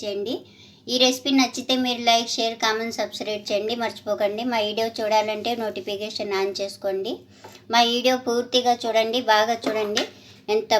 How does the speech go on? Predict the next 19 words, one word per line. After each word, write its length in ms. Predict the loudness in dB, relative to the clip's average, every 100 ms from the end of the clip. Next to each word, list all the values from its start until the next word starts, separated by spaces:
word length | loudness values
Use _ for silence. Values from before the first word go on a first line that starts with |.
| 6
బాగున్నాయో 600 | 6 6 2 0 0 0 0
బాగా 300 | 2 2 0 -6
తినొచ్చు. 420 | -6 -4 -4 -4 -4 -6 -8 4
Thank 320 | 6 6 0
you. 80 | -2 -4 -10 -10 -10 _ -18 -18 -18 _ -2 -2 -2 0
మనం 180 | 2 2 0 -2
గోధుమ 320 | 0 0 0 -2
పిండి 220 | -2 -2 -4
తీసుకోవాలి. 500 | -8 -2 2 2 0 -2
ఈ 40 | -2 -2
కప్పుతో 400 | -2 -6 -2 -2 0
కప్పు 320 | -2 -2 -6 -6
నిండా 280 | -4 0 0 -2 -14 -20 -8 -6
రెండు 200 | -4 -6 -6
తీసుకుంటున్నానండి. 840 | -6 -6 -8 -4 -2 -2 -2 0 0
రెండు 220 | -2 -4 -2
కప్పులు 360 | -2 -2 -12 -6 -2
గోధుమ 260 | -2 -2 -10
పిండి 260 | -12 -10